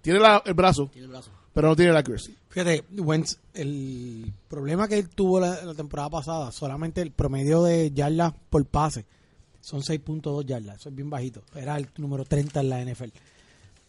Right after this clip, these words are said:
Speaker 3: Eh, no, no, no, por eso. O sea, pero el hecho de que te añadan armas ofensivas,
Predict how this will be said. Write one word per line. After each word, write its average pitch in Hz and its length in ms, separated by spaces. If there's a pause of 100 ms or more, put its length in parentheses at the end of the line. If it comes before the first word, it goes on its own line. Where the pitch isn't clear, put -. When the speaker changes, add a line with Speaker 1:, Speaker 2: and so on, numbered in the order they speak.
(160)
Speaker 3:
Eh, 135 240 (1600)
no, 208 180
no, 285 60
no, 302 120
por 240 140
eso. 170 220 (180)
O 226 100
sea, 180 260 (680)
pero 185 440
el 190 140
hecho 220 240
de 247 100
que 240 120
te 220 340
añadan 185 840 (280)
armas 202 340
ofensivas, 180 680